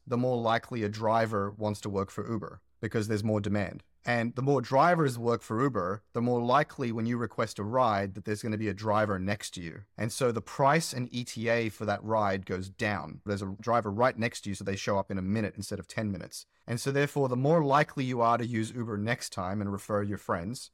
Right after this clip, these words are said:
and therefore there'll be more riders, and therefore w-, there'll be more drivers, which will reduce the price to E T A, and the whole product gets better and better and better.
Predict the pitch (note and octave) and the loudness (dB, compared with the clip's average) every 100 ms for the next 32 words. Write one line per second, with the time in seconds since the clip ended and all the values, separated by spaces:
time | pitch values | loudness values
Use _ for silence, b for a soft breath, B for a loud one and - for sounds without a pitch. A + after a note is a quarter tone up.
0 | _ A2+ B2 A2+ B2+ A#2 A2 G#2+ G#2+ G2+ | _ 0 0 2 2 2 0 0 2 2
1 | G#2 G#2 A2 B2 B2+ G#2 G#2 D#3+ - - | 0 -4 2 4 4 4 0 0 -4 -6
2 | A2+ A2+ A2+ A#2+ A2+ A#2 A2 A#2 A2+ G#2 | -2 0 0 0 -2 -2 -2 0 0 2
3 | G#2 G#2 A2+ A2 A2 C3 C3 G2 A2 C3 | 2 0 -8 -2 4 4 4 4 0 -2
4 | - _ A#2+ - A#2+ A2+ A2+ - G#2+ - | -8 _ -6 -4 -4 -2 -2 -4 -6 0
5 | G#2 - A2 G#2 - G2+ F#2+ G2 G2+ G2 | 0 -2 -8 -8 -4 0 0 2 0 -2
6 | - B2 B2 B2 - A2+ G#2 - G2+ - | -2 0 0 -4 -2 0 0 -2 -8 -6
7 | G2+ G2 G2 F#2 F#2+ F2 F#2 G2 F2 F2 | 0 2 2 0 -2 -4 -6 -8 -8 -8
8 | - | -10